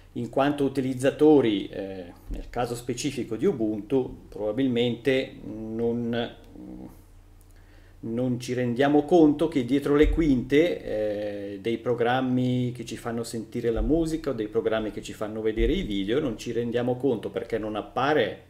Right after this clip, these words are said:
esplicitamente che dietro c'è un, come dire, un'architettura multimediale di, di, di pacchetti, di programmi, di librerie, di plugin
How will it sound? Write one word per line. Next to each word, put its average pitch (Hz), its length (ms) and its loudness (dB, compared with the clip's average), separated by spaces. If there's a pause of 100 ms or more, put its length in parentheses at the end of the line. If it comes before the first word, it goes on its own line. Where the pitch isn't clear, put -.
(120)
esplicitamente 123 1400 -2 (520)
che 175 220 0
dietro 143 340 0
c'è 139 260 2
un, 127 600 -2
come 123 180 -6
dire, 110 160 -4
un'architettura 147 840 2
multimediale 120 920 0
di, 107 200 -10
di, 104 160 -10
di 107 120 -10
pacchetti, - 680 -2
di 117 140 -8
programmi, 123 580 0
di 113 140 -6
librerie, 113 640 0
di 104 100 -4
plugin 135 720 -2